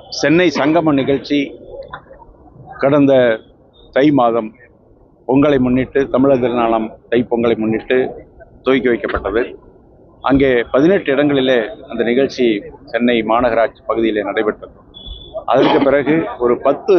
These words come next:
மாநகரங்களை தேர்ந்தெடுத்து, அந்த பகுதியிலும் மாண்புமிகு முதலமைச்சர் அவர்கள் இந்த நிகழ்ச்சிகளை நடத்த வேண்டும், பரவலாக்க வேண்டும் என்கின்ற அடிப்படையில் பரிச்சார்த்த முறையில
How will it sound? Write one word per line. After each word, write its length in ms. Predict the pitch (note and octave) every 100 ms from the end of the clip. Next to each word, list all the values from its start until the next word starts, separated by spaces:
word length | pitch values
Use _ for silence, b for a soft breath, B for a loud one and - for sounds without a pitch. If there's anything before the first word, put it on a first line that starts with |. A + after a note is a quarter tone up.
| C#3+ A#2+
மாநகரங்களை 580 | B2+ D3+ C3+ C3 C3 B2
தேர்ந்தெடுத்து, 540 | - C3+ C3+ A#2 - C3+ C#3+ - A#2+ B2 - - - - -
அந்த 220 | A#2 C#3+ C#3+
பகுதியிலும் 480 | D3 D#3+ E3+ F3+ G3 _
மாண்புமிகு 360 | B2+ B2+ A#2+ C3
முதலமைச்சர் 400 | B2+ C#3+ C3+ B2
அவர்கள் 360 | A#2+ A2+ A2 -
இந்த 120 | A2+ A#2
நிகழ்ச்சிகளை 480 | B2 B2+ C3+ A#2+
நடத்த 340 | A2+ A2 C3+ C3+
வேண்டும், 320 | A#2+ A#2 A2+
பரவலாக்க 460 | A2 B2+ C3 A#2+ A#2+
வேண்டும் 240 | A2 A2 G#2
என்கின்ற 320 | B2+ B2+ A#2
அடிப்படையில் 460 | A2 A2+ G#2 A2 G2 - - - - _ - - - -
பரிச்சார்த்த 460 | C3 A#2+ C3+ -
முறையில 340 | A2+ A2+ A#2